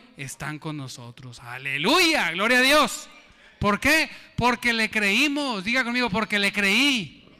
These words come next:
Porque tuve fe. Así es. ¿Y sabe qué es lo mejor?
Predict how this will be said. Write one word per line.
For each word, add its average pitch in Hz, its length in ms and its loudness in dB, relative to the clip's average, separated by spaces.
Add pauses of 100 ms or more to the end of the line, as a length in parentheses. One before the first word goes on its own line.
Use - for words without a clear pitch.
(580)
Porque 226 320 0
tuve 294 300 2
fe. 226 680 0 (1200)
Así 180 300 -4
es. 214 400 -4 (320)
¿Y 220 140 0
sabe 285 240 2
qué 320 100 0
es 320 60 4
lo 330 80 2
mejor? 247 440 -2